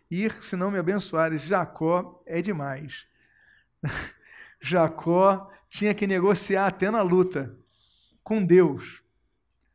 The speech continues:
Aí você, você, é, vê o texto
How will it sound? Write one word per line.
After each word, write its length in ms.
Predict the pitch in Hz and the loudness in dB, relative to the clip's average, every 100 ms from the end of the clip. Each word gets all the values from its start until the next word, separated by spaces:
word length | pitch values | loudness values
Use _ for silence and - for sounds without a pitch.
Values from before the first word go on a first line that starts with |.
| _ _ _ _ | _ _ _ _
Aí 240 | - 170 196 | -2 0 2
você, 920 | 214 208 - 214 202 190 156 - - _ _ _ _ _ _ _ _ _ _ _ _ _ - | 2 0 2 4 6 6 4 -2 -20 _ _ _ _ _ _ _ _ _ _ _ _ _ -16
você, 800 | 139 151 147 - 156 147 139 123 98 - _ _ _ _ _ _ _ _ _ _ _ _ - | -6 -6 -4 -2 -2 0 -2 -4 -10 -20 _ _ _ _ _ _ _ _ _ _ _ _ -10
é, 480 | 160 151 143 143 156 | -6 -6 -6 -6 -6
vê 180 | 139 | 2
o 80 | 180 | 2
texto 540 | 175 208 220 - 147 | 4 4 4 2 -6